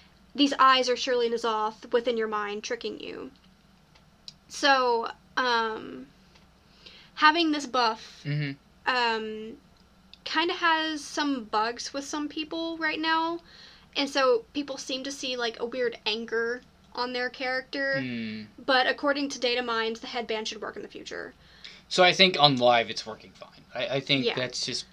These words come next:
Speaker 2: like, P T R, it wasn't working as, as it's
Speaker 1: Yeah.
Speaker 2: supposed to.
Speaker 1: So players who have not completed the quest can't see your new feature. However, players who have completed the quest line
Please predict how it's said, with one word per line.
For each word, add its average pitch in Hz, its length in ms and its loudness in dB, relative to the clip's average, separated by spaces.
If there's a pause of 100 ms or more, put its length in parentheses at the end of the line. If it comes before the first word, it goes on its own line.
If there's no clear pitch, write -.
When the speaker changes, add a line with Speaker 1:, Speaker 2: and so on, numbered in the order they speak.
Speaker 2:
like, 123 200 -4
P 139 120 -2
T 123 140 -4
R, 107 220 0
it 107 100 -8
wasn't 110 240 -8
working 113 380 -10
as, 120 160 -14
as 123 220 -6
it's 113 180 -14
Speaker 1:
Yeah. - 60 -8
Speaker 2:
supposed 110 300 -8
to. - 80 -14 (200)
Speaker 1:
So 277 180 0
players 294 400 -2
who 302 140 -2
have 277 180 -2
not 247 300 0
completed 285 320 -2
the 262 80 0
quest 233 420 -2
can't 269 260 -4
see 285 320 -2
your 247 120 -4
new 233 180 -4
feature. 214 460 -6
However, 254 340 0
players 247 380 -2
who 262 100 -8
have 247 160 -2
completed 226 360 -8
the 220 80 -6
quest 220 340 -8
line 214 280 -8